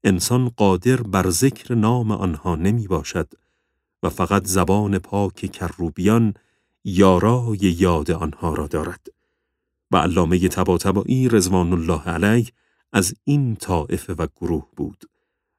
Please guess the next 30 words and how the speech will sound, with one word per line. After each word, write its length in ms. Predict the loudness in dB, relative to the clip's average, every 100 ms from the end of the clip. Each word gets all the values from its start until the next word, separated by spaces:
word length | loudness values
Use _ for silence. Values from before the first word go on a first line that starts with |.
| _
و 80 | -2
هرچه 500 | -2 -4 -2 0 0
در 220 | 0 -4
مجد 480 | 0 0 0 -2 -2
و 200 | -2 -2
عظمت 540 | -4 -2 0 0 -2 -6
و 80 | -6
کرامت 640 | -4 -2 0 2 0 -4
این 280 | -4 -2 0
مرد 540 | 0 0 0 -2 -6 -10 _ _ _
تأمل 560 | -6 -4 -4 -2 -2 -2
می 140 | -2
نمودم، 540 | -2 -2 2 2 2 -2 _ _ _
فکرم 720 | -8 -4 -4 -4 -2 0 0
به 100 | -2
جایی 600 | 0 0 0 -2 -4 -2
ره 260 | -2 -4 -4 -4
نمی 280 | -2 -2 -4
پیمود 580 | -8 -8 -6 -8 -10 -16 -18 _ _ _ _ _
و 60 | -2
واله 400 | 0 0 0 -2
و 100 | -4
حیران 540 | -4 -2 2 2 0 -6 _ _ _
از 200 | -2 -2
حرکت 640 | -4 -2 -2 -2 -6 -6 -4
و 100 | -4
غور 520 | 0 2 2 2 -2
در 260 | -2 -2 -2
بحار 680 | -4 -6 -2 -2 -2 -4
فضائلش 960 | -8 -6 -2 -2 -4 -4 -4 -4 -4 -10